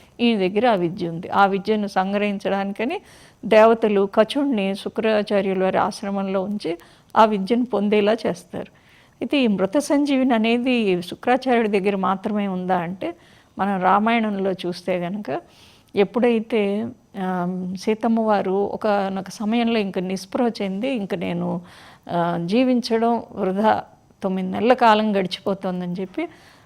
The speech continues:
అమ్మవారు తన పొడవాటి జుట్టుని చెట్టుకి, ఆ, ఒక తాడులాగా పేనుకుని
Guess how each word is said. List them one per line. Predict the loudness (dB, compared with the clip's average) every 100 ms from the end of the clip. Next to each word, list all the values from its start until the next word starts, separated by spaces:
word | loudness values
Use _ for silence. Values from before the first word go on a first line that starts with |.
| _
అమ్మవారు | 0 2 4 4 4 2 0 -2 -4
తన | -2 -2
పొడవాటి | 0 0 4 6 4 0
జుట్టుని | -4 -4 -2 -2 -2 -2 -4
చెట్టుకి, | -4 -8 -4 -2 -2 -4 -8 -14 -6
ఆ, | -4 -4
ఒక | -2 -4 -2
తాడులాగా | -4 -2 2 4 4 2 2 0
పేనుకుని | -4 -4 -4 -6 -8